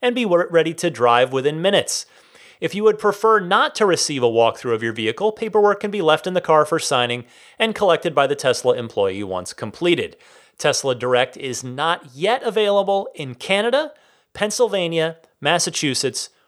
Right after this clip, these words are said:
or North Carolina. And then finally, there's Carrier Direct. This option is available for customers who live more than two hundred and twenty miles from a Tesla location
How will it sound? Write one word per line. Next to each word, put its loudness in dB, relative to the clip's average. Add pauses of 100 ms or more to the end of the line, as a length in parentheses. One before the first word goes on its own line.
or 0
North 4
Carolina. 2 (960)
And -2
then 2
finally, 2
there's 0
Carrier 2
Direct. 0 (440)
This 2
option 0
is -4
available 4
for -4
customers -2
who -4
live 2
more 4
than 0
two -2
hundred 0
and -6
twenty -2
miles 4
from -4
a 0
Tesla -4
location 0